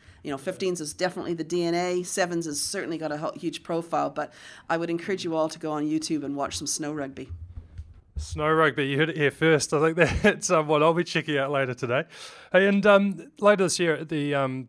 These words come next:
Speaker 2: Women's Rugby World Cup, what can fans expect? Maybe some fans have never been to a women's rugby game before and they're heading along for the first time. What do you think they can expect in, in the stands or watching on T V?
Speaker 1: I think that what you're gonna see is, is, is, um, yet again another incredible lift in talent.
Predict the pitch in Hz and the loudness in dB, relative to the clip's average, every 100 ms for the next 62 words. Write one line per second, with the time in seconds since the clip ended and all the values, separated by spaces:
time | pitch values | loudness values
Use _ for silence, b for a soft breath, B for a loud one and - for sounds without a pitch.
0 | - 160 135 123 123 127 117 - 131 - | -8 -6 -2 -2 -2 -2 -6 -4 -4 -4
1 | - 160 - 147 - 135 120 117 - 127 | -6 -6 -6 -12 -8 -6 -6 -8 -8 -8
2 | 160 147 143 139 127 139 123 120 117 127 | -6 -6 -4 -8 -8 -10 -10 -12 -10 -12
3 | 113 117 117 - 117 117 113 110 123 117 | -12 -18 -20 -14 -14 -12 -14 -14 -16 -16
4 | 120 120 120 127 139 120 120 120 123 120 | -16 -16 -16 -16 -12 -12 -10 -10 -10 -10
5 | 117 - 120 - 127 - 135 131 135 127 | -12 -14 -20 -14 -14 -10 -8 -6 -8 -10
6 | 127 123 - 123 - 135 123 135 127 139 | -12 -12 -12 -16 -12 -12 -14 -16 -16 -12
7 | 127 - 143 131 143 139 131 - 131 107 | -8 -6 -6 -6 -2 -2 -2 -8 -12 -10
8 | 135 120 143 - B B B B B B | -14 -16 -20 -20 B B B B B B
9 | - 220 220 180 127 151 156 147 175 156 | -4 -2 -4 -4 -4 -4 -4 -4 -4 -4
10 | 156 - 151 175 - 160 151 - - - | -6 -10 -8 -6 -6 -6 -4 -4 -4 -4
11 | 151 151 - 170 185 180 156 170 143 139 | -4 -6 -6 -6 -4 -4 -4 -4 -4 -4
12 | 156 143 - 139 - 190 175 143 156 165 | -6 -6 -8 -12 -8 -8 -6 -4 -4 -6
13 | 139 127 - 165 185 214 | -10 -12 -8 -8 -6 -10